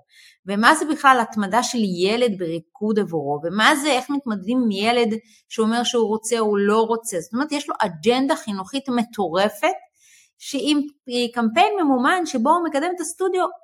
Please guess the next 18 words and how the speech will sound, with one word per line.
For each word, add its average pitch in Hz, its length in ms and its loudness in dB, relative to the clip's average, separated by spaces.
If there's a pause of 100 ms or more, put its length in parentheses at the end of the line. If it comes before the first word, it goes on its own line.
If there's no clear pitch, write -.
(300)
היא 277 280 0
לא 403 140 4
באמת 262 460 -2
באה 165 160 0
לידי 160 320 0
ביטוי. 165 460 -2 (560)
אז 185 280 -2
באמת 185 500 -2 (100)
ההרצאות 175 840 -4
האלה 311 320 0
מאפשרות 196 840 -2 (180)
לנו 156 480 -2
כבעלי 139 380 -4
עסקים 185 540 -4
להפגין 196 460 -4
את 214 60 -4
המומחיות 160 600 -4
שלנו, 277 360 0